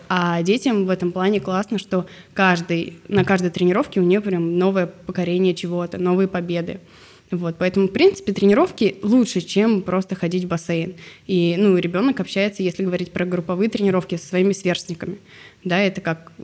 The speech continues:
новое увлечение, новое хобби. Для детей это очень важно, чтобы быть общительными. Вот. Но, как бы, это не исключает того, что вы можете ходить, также заниматься, просто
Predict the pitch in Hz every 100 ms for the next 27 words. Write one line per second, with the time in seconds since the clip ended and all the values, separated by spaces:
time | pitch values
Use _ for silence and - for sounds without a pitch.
0 | - 185 185 190 185 175 180 165 165 170
1 | 170 170 175 175 165 190 254 220 185 175
2 | 165 220 202 190 - 185 190 233 202 -
3 | 175 175 175 170 165 165 160 160 156 135
4 | - - - - - 175 160 - - -
5 | _ _ _ _ - 233 226 202 196 190
6 | 202 226 214 202 - 202 233 208 196 254
7 | - 208 214 214 208 202 214 196 - -
8 | 214 202 190 190 196 214 214 196 214 220
9 | -